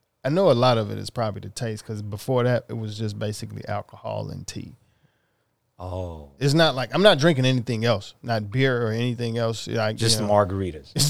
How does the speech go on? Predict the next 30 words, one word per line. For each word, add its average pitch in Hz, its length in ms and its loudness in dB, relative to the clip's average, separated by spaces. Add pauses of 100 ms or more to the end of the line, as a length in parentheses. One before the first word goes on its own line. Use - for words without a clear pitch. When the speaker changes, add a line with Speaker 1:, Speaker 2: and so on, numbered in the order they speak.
Speaker 1:
just 139 80 4
Speaker 2:
That's 98 180 6
Speaker 1:
been 120 100 2
Speaker 2:
what 107 140 4
the, 123 80 4
okay, 113 460 2
Speaker 1:
margarita. 78 80 -8
Speaker 2:
okay. - 260 -12
Speaker 1:
Yeah. - 1800 -2
<laughs> - 60 -4 (1300)
So 135 300 2
it's 151 140 4
not 147 240 6
like 131 200 4
a, 113 200 0
a 110 80 0
type 123 320 0
of 107 80 -6
worry, 120 280 2
but 110 160 -2
that's, 151 320 2 (1700)
even 208 240 4
just 170 540 4 (2250)
my 127 160 0
thought 156 360 8
process 143 560 4
has 127 160 0
been 131 200 2
a 123 60 2
little 120 420 0